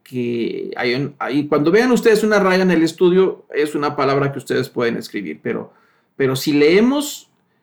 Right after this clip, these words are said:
el pasaje de Génesis tres, versículo uno, nos va a decir qué era esta serpiente, cómo era, que era un animal muy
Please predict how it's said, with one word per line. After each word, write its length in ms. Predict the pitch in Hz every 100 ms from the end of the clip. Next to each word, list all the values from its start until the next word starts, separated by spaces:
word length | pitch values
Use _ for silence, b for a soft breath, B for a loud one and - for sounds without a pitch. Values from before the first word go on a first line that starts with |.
| _ _ _ _ _ _ -
el 160 | 139 135
pasaje 580 | 120 135 180 240 254
de 120 | 180 143
Génesis 560 | 151 156 175 180 151
tres, 260 | 160 147 139
versículo 400 | 117 143 170 170
uno, 140 | 180
nos 200 | 165 131
va 60 | 143
a 40 |
decir 360 | 151 147 160 -
qué 380 | 175 175 175 175
era 100 | 165
esta 240 | 160 156
serpiente, 560 | 143 135 139 147 139 143
cómo 280 | 170 170
era, 380 | 170 165 151 - _ _ _ _ _ _ _ _ _
que 180 | - 151
era 100 | 170
un 120 | 180
animal 560 | 160 143 147 165 180 -
muy 640 | 170 175 196 226 240 214